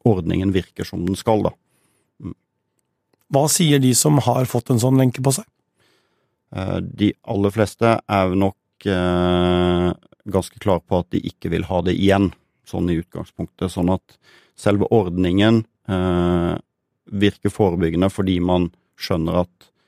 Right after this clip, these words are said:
Speaker 1: eh, dette er reelt, og det vil skje. Eh, forhåpentligvis så får vi det til oftere nå. Ehm, og, eh, det har også vært noen som har sagt at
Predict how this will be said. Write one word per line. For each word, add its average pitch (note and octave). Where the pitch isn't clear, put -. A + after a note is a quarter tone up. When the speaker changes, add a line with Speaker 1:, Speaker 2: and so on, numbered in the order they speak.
Speaker 1:
eh, E2
dette F#2+
er F2
reelt, F#2+
og F2+
det F#2
vil E2+
skje. G2+
Eh, F2
forhåpentligvis F#2
så G#2
får F2+
vi E2
det D#2+
til F2
oftere F#2+
nå. G#2+
Ehm, F#2
og, G#2+
eh, G2+
det G2+
har G#2
også G#2+
vært F#2
noen F2
som F#2+
har E2+
sagt -
at F2+